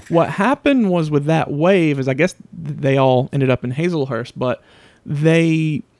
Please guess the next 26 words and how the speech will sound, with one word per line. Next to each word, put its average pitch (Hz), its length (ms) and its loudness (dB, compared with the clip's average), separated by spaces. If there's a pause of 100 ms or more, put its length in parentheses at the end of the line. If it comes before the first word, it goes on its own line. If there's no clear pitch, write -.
(560)
when 170 280 2
they 156 300 0
did 165 460 0
it, - 260 2 (140)
here's 233 340 4
my, 170 320 2
my 156 200 0
thoughts 139 280 0
on 131 60 -2
just 127 140 -4
kinda 127 140 0
how 123 360 0 (140)
companies 123 360 -4
do 131 120 -4
stuff 147 200 -4
and 156 80 -4
everything. 165 400 -6 (360)
I 190 460 0 (380)
really 202 540 0
think 151 420 -4
I 131 100 0
would 165 180 -4
put - 120 -6
my 165 160 -2
money 170 320 -4
on 131 300 -4